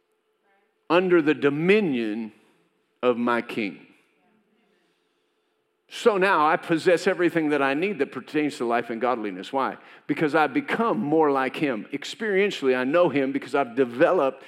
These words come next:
the very characteristics that are him. And I'm not short-sighted. My, my sight gets broader. And because of that, I am, I become more focused or diligent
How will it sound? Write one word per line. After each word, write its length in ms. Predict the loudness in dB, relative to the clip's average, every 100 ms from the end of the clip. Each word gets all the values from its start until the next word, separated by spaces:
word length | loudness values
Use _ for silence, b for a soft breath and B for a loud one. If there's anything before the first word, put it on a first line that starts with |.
| B B B
the 80 | 0
very 220 | 2 2
characteristics 840 | 2 2 0 -2 -2 -2 -4 -4
that 140 | -2 0
are 200 | 0 0
him. 420 | 2 2 0 -10 -20 _ _ _ B B B
And 100 | -2
I'm 80 | 2
not 180 | 0 0
short-sighted. 1080 | -4 -2 2 0 0 -4 0 2 2 -2 -8 B B B B
My, 240 | 0 2 0 -2
my 140 | 0
sight 540 | 2 -2 0 0 0 -2
gets 220 | -4 -4
broader. 580 | -2 2 2 0 -4 -8 _ _ _ b b
And 100 | -2
because 440 | 0 2 2 2 0
of 160 | 0
that, 220 | 2 2
I 180 | 4 2
am, 220 | 2 -2 0
I 120 | 0
become 300 | 2 0 0
more 320 | -2 0 2 2
focused 680 | 0 2 4 4 -2 0
or 120 | 0 0
diligent 800 | 0 4 6 4 0 -4 -6